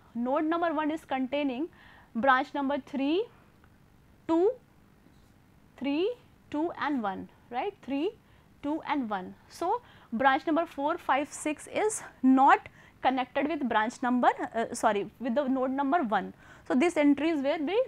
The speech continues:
zero. So four, five, six will be zero for the node number one. Now two, three and one is having one, but the, um,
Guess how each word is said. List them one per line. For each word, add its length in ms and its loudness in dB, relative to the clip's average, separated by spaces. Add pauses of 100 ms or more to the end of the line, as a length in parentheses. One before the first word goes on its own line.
zero. 440 -8
So 200 -10 (120)
four, 320 -4 (140)
five, 400 -6 (240)
six 260 -12
will 140 -6
be 140 -6
zero 280 -4
for 160 -4
the 80 -2
node 220 0
number 260 0
one. 260 -4 (460)
Now 400 4 (500)
two, 320 4
three 360 2 (100)
and 240 2
one 260 4 (280)
is 160 2
having 360 4 (240)
one, 460 8 (180)
but 220 4 (400)
the, 500 6
um, 340 2